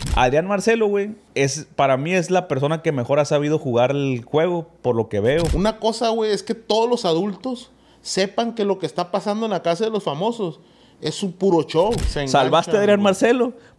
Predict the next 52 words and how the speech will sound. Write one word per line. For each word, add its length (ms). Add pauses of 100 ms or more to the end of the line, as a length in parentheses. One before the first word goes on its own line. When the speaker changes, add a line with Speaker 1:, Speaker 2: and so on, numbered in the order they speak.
Speaker 1:
va 100
a 40
bajar 320
<laughs> 40
cinco 540
pesos 520
el 160
kilo 300
de 100
tortilla. 880
Speaker 2:
Mañana 500
vas 100
a 100
poder 220
comprar 340
ya 120
kilo 240
y 60
medio, 400
la 180
verdad. 340 (360)
El 220
creador 380
de 80
la 160
casa 220
de 60
los 100
famosos 600 (140)
juntó 720 (280)
con 220
ciertas 420
reglas 400
para 220
que 60
explotaran 540
cosas. 360 (140)
Speaker 1:
O 100
sea, 120
la 120
gente 340
cuando 320
cree 420 (520)
que, 420
que 520
el 140
que 80
está 220
dentro 320
de 40
esa 200
casa 460